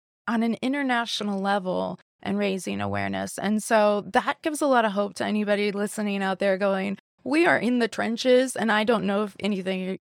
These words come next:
exists outside of these trenches," because we've just heard story after story. So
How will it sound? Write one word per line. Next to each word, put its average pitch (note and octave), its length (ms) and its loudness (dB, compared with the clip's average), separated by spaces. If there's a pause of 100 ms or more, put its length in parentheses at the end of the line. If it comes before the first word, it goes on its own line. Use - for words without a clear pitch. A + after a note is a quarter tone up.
(140)
exists G3+ 580 -2
outside G3 400 0
of F#3+ 100 -2
these F3+ 200 -6
trenches," F#3 480 -4
because F#3+ 440 -2
we've G3+ 240 -2
just G3 220 -4
heard F#3 220 -4
story F#3+ 280 -2
after G3 240 -4
story. F3+ 420 -4
So F#3+ 340 -2